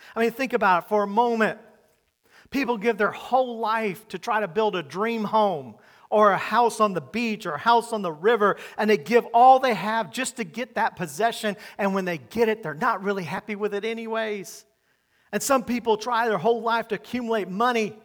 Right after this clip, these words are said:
They sacrifice their family. They sacrifice the time with their kids. They sacrifice all they have. And yet,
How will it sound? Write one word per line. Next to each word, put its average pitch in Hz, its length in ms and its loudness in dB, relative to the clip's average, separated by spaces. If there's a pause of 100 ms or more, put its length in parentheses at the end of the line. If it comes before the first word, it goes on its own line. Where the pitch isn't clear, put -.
(400)
They 214 100 -4
sacrifice 214 760 -6
their 170 120 -6
family. 233 540 -8
They 160 100 -8
sacrifice 196 720 -6
the - 140 -14
time 190 260 -4
with 160 100 -8
their 151 80 -4
kids. 214 500 -2 (220)
They 190 80 -4
sacrifice 202 720 -4
all 226 260 4
they 220 200 2
have. 196 360 -2
And 190 160 -8
yet, 226 320 2